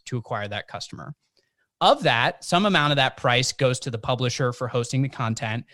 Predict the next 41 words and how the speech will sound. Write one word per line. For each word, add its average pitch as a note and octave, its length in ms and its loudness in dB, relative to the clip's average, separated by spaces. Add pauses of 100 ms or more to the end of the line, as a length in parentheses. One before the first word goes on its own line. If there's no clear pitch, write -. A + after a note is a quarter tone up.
(180)
The D3 140 6
rest F3 420 4
is C#3+ 160 2
returned D#3+ 380 2
back C#3 240 2
to C3+ 60 -12
the A#2+ 100 -4
user C#3 480 4
in C3+ 180 -2
the A#2+ 60 -2
form C#3 300 0
of A#2+ 120 -2
a A2+ 60 -4
discount. - 520 -10 (320)
And D3+ 80 2
you D3+ 80 4
can C#3+ 140 -2
do A#2+ 120 -2
variable G#2+ 440 -2
discounts. C3 560 -2
You A#2 80 -8
can A2+ 100 -6
do G#2+ 180 -8
A G#2 140 -6
B G2+ 140 -8
testing. C3+ 520 -2
It's A2 200 -8
really G#2+ 200 -6
slick - 360 -4
what A2 80 -8
you G#2+ 100 -10
can A2 120 -8
do A2 120 -6
from G#2+ 160 -10
the G2 80 -8
technology B2+ 560 -2
side A2+ 240 -4
to - 80 -14
enable A#2+ 300 -2
all G#2+ 160 -4
that. G#2 260 -8